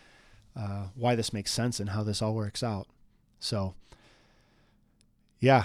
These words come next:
it's a challenge. <laughs> It's a challenge. Uh, well, this has been, there's a lot more we could probably dig into. Uh, we've just kinda scratched the surface here. Uh,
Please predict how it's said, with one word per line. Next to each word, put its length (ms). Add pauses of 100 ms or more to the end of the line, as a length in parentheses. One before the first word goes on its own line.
it's 160
a 40
challenge. 520
<laughs> 40 (560)
It's 200
a 40
challenge. 540 (500)
Uh, 300
well, 240
this 220
has 80
been, 340
there's 400
a 40
lot 160
more 140
we 120
could 100
probably 240
dig 180
into. 460 (100)
Uh, 240
we've 120
just 140
kinda 140
scratched 400
the 60
surface 380
here. 340
Uh, 280